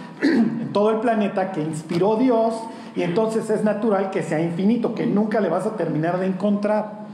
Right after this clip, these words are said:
Pero les dejo estos, estos tips para cuando ustedes vayan leyendo los evangelios y en general todo el Nuevo Testamento, ustedes puedan extraer todo lo que el autor quiere que tú sepas, porque está haciendo referencia a otras cosas,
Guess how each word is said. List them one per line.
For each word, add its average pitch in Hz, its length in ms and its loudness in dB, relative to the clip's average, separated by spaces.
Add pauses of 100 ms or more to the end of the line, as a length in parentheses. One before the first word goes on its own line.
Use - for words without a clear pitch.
(1000)
Pero 208 200 4
les 214 260 2
dejo 294 320 2
estos, 247 500 -2
estos 226 560 0
tips 165 260 -2
para 175 240 0
cuando 180 240 0
ustedes 262 340 2
vayan 262 280 2
leyendo 202 380 2
los 151 200 -2
evangelios 196 920 0 (1040)
y 160 140 0
en 151 80 0
general 180 440 2
todo 247 200 2
el 226 120 2
Nuevo 214 320 2
Testamento, 170 520 -2
ustedes 220 280 0 (180)
puedan 196 320 0 (220)
extraer 185 640 0
todo 226 240 2
lo 208 180 0
que 180 80 -4
el 165 80 0
autor 151 440 -2
quiere 190 300 0
que - 100 -6
tú 185 180 -6
sepas, - 600 -2 (400)
porque 202 260 0
está 220 220 -2
haciendo 233 340 2
referencia 190 580 0
a 196 40 2
otras 190 360 -2
cosas, 190 400 -2